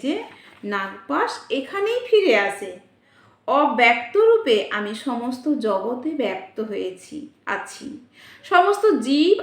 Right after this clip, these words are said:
আমাতেই অবস্থিত, কিন্তু আমি তাতে অবস্থিত নই। যদিও সব কিছুই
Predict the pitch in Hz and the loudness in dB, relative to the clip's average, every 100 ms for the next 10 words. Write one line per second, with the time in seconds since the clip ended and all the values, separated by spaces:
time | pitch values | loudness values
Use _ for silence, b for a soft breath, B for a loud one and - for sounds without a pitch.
0 | - - 220 220 226 - 254 311 466 403 | 0 0 0 0 -2 -2 0 2 2 2
1 | 262 - 220 196 202 - - _ _ _ | 0 -2 -8 -8 -8 -10 -12 _ _ _
2 | - 262 269 359 403 - - 196 214 381 | -10 -6 -4 -4 -6 -6 -8 -4 -2 -2
3 | 302 185 - 196 196 _ _ _ - 190 | -4 -8 -8 -10 -10 _ _ _ -14 -8
4 | 262 302 - 392 392 220 196 247 233 - | -6 -8 -8 -4 -2 -2 -4 -4 -6 -8
5 | - _ _ _ b b b 226 294 330 | -18 _ _ _ b b b -4 0 4
6 | 403 415 415 403 415 349 339 302 - 427 | 4 4 2 4 6 4 -2 -4 2 4